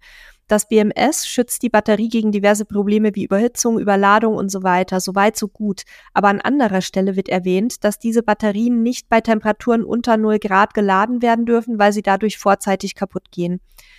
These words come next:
Wird die Batterie aber durch ein Solarmodul geladen, zum Beispiel bei min-, äh, zehn Grad minus und Sonnenschein, so liefert das Modul ja zwangsläufig Strom.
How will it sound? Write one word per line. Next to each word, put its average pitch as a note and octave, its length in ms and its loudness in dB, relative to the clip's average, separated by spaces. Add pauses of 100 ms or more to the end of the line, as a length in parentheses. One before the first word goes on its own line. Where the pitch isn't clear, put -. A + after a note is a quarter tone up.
(380)
Wird A3+ 440 2
die A#3 80 -2
Batterie G#3+ 480 0
aber A3 200 2
durch G#3+ 300 0
ein G3 140 -2
Solarmodul G3 720 0
geladen, F#3 420 2
zum G3 160 -4
Beispiel F#3+ 320 0
bei F#3+ 160 2
min-, G#3 300 -2
äh, F#3+ 320 0
zehn G3+ 220 -2
Grad G3 220 -2
minus A3 520 -2 (220)
und G3 180 -6
Sonnenschein, G#3 720 2
so A3+ 120 -4
liefert A#3 400 -2
das G#3 180 0
Modul G#3 320 -2
ja A3 140 2
zwangsläufig G#3+ 720 -2
Strom. G3 580 0